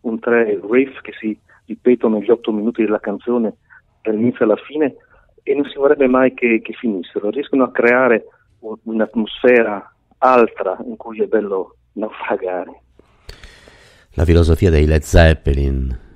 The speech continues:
Speaker 2: edonismo vitalista e volontà di potenza, è il libro, ricordiamo, pubblicato da Mimesis nella collana dedicata alla musica contemporanea. Tiberio Snaidero lo ha scritto e noi lo ringraziamo per il tempo che ci ha dedicato. Grazie ancora, Tiberio Snaidero.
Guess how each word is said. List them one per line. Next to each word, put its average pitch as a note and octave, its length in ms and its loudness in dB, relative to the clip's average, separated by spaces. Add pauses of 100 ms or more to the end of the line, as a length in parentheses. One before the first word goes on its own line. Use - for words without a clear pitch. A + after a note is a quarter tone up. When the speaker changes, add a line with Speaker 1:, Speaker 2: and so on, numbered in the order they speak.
Speaker 2:
edonismo E2+ 500 0
vitalista E2 720 -2
e D2 100 0
volontà C2+ 420 0
di C2 100 -2
potenza, C2 720 -2
è A#1+ 80 -2
il B1+ 200 -2
libro, C2 540 -2
ricordiamo, C#2 760 0
pubblicato C2+ 640 0
da C2 160 -2
Mimesis D#2 680 2
nella B1+ 280 -2
collana C#2 460 0
dedicata D2+ 640 0
alla A#1+ 200 -4
musica C#2 540 -2
contemporanea. C#2+ 1080 0 (360)
Tiberio C#2 640 2
Snaidero C#2 800 0
lo D2 140 0
ha C#2 100 2
scritto - 800 -6
e C2 400 -4
noi C2+ 480 -2
lo E2 120 0
ringraziamo C2 640 -4
per - 160 -6
il B1 120 -10
tempo B1+ 360 -6
che - 160 -8
ci - 160 -4
ha A#1 40 -6
dedicato. B1 600 -8
Grazie F2+ 360 0
ancora, D2+ 300 0
Tiberio B1 480 -4
Snaidero. A1 540 -8